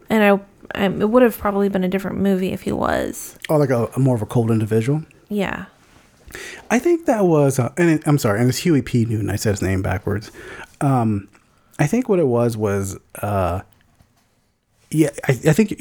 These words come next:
Speaker 2: I think you're absolutely right. It would have been a different movie if he was cold, and I guess, like, um, the writers and, and the director, they wanted to kinda, like, in a way, kinda, like, humanize him instead of just making it, like, a straight up, like, "Fuck that guy," like, all the way.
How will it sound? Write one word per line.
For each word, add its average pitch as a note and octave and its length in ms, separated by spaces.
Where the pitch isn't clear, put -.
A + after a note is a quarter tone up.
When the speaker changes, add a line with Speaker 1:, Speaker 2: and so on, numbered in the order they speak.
Speaker 2:
I D#3 80
think G#3 180
you're C#3+ 100
absolutely A#2+ 280
right. G2+ 180
It C#3 60
would F3 100
have E3+ 60
been E3 100
a C3 40
different A#2+ 300
movie A2+ 220
if A2+ 140
he C3 100
was G#2+ 320
cold, A#2+ 300
and G#2+ 80
I A2 60
guess, A2 300
like, A2 380
um, A2+ 500
the C3 120
writers A#2 520
and, A2 260
and A2 100
the G#2+ 60
director, A2+ 400
they A2+ 180
wanted A#2 360
to - 100
kinda, A#2 280
like, G#2+ 440
in C#3 80
a C3+ 60
way, C3+ 140
kinda, B2+ 280
like, F#2+ 160
humanize F3+ 800
him C4+ 180
instead C#3 240
of B2+ 80
just C3+ 200
making A#2 260
it, G#2+ 40
like, G#2+ 140
a - 40
straight A2+ 360
up, G2+ 120
like, - 200
"Fuck - 480
that - 200
guy," - 320
like, C3 180
all A#2 220
the G#2 80
way. G#2 340